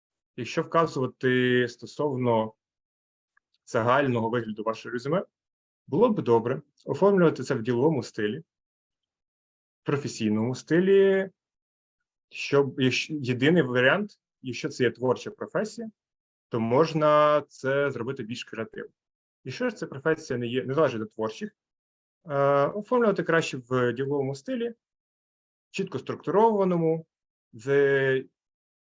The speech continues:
ясно сформованими блоками інформації, з розміщеними згідно певних правил.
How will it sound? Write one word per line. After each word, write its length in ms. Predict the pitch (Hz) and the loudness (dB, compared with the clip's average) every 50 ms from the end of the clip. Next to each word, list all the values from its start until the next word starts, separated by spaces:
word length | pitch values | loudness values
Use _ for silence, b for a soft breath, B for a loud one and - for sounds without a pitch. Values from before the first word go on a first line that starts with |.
| _ _ _ _ _ - | _ _ _ _ _ -20
ясно 600 | 156 131 131 151 170 190 175 - - 156 143 - | -12 -4 -2 0 0 0 -2 -6 -8 -8 -8 -8
сформованими 720 | - - 139 135 143 151 139 123 120 117 113 110 110 110 | -8 -10 -8 -4 -2 -2 0 0 0 -2 -2 -2 -4 -4
блоками 460 | 107 - 120 143 180 175 - 190 190 | -6 -2 0 0 0 0 0 -2 -2
інформації, 840 | 180 175 175 165 160 160 160 170 170 170 - 156 156 156 160 160 _ _ _ _ _ _ - | -2 -4 -4 -4 -2 0 0 0 -2 -4 -8 -8 -6 -6 -6 -6 _ _ _ _ _ _ -12
з 100 | 117 117 | -8 -4
розміщеними 840 | 135 147 143 - 160 170 165 - - 143 139 131 127 123 117 113 | -4 -4 -2 0 0 0 0 -2 -4 -4 -2 0 0 2 2 0
згідно 420 | 107 107 120 131 143 123 120 120 107 | 0 -2 -4 -6 -4 -4 -4 -6 -4
певних 400 | - 120 113 110 107 104 104 - | -2 -2 -2 -2 -2 -6 -8 -8
правил. 340 | - 104 98 98 - - | -6 -4 -4 -4 -6 -10